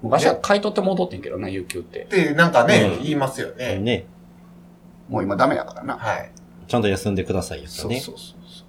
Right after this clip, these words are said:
Speaker 1: 休んだ方がええからな。日本人働きすぎよ。
Speaker 3: うん。
Speaker 1: 休んでいこう。週休二日の場合になろう。
Speaker 3: でもなんか、
Speaker 2: なんか、
Speaker 3: 理想やと思う、でも。
Speaker 1: うん。
Speaker 2: 一つ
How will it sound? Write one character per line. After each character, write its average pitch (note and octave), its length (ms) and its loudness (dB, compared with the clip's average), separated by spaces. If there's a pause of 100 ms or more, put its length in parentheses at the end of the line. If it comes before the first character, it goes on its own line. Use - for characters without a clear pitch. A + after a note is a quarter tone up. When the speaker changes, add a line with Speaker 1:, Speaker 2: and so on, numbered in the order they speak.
(1500)
Speaker 1:
休 - 180 -8
ん A#2+ 60 0
だ G2 80 -2
方 G#2 80 -4
が F#2 120 -6
え G2+ 40 -6
え - 20 -6
か F#3 140 -2
ら B2+ 80 -2
な。 B2 200 -6
日 B2 100 -2
本 F3+ 160 2
人 F3 140 0
働 F#3+ 320 -2
き F#3 100 -4
す F3+ 140 -2
ぎ F3+ 100 0
よ。 B2 220 -2 (340)
Speaker 3:
う F#2+ 60 -8
ん。 E2+ 240 -2 (1600)
Speaker 1:
休 B2 200 -4
ん B2 40 2
で B2 100 2
い A#2+ 40 -2
こ B2 240 -8
う。 - 60 -20
週 E3 320 0
休 D#3+ 220 0
二 E3 240 -4
日 D#3+ 120 6
の D#3 120 6
場 E3+ 160 8
合 A2 60 2
に G2+ 140 -2
な G2+ 100 0
ろ A#2+ 200 -4 (960)
う。 - 20 -8
Speaker 3:
で A2+ 60 0
も F#2+ 80 0
な F#2 80 -2
ん - 20 -6
か、 E2 200 -6 (360)
Speaker 2:
な F#3 180 4
ん - 40 2
か、 A2 40 -6
Speaker 3:
理 G#2 80 4
想 G#2+ 180 4
や C3 100 6
と G2+ 120 0
思 F#2 140 2
う、 - 20 2
で F2 80 0
も。 D#2+ 200 -10 (120)
Speaker 1:
う G#2+ 120 -10
ん。 - 20 -8
Speaker 2:
一 B3 300 -2
つ C3 260 -10